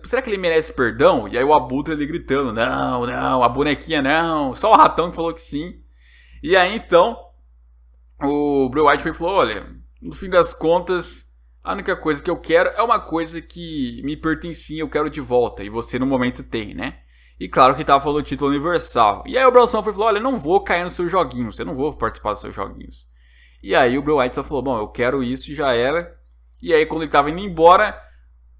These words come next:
o Braun Strowman foi e falou, "Não, não, só um minutinho, só um minutinho. Antes de você ir, eu quero dizer que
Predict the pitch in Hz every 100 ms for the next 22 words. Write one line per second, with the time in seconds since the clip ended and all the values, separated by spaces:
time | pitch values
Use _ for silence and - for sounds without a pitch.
0 | 220 208 185 185 180 185 175 170 135 208
1 | 226 214 214 - 175 196 196 175 120 107
2 | 127 151 151 - - 87 - _ _ _
3 | _ _ _ _ _ _ 151 165 - 160
4 | 156 - 143 185 131 - _ _ _ _
5 | 127 160 160 151 143 131 190 190 220 -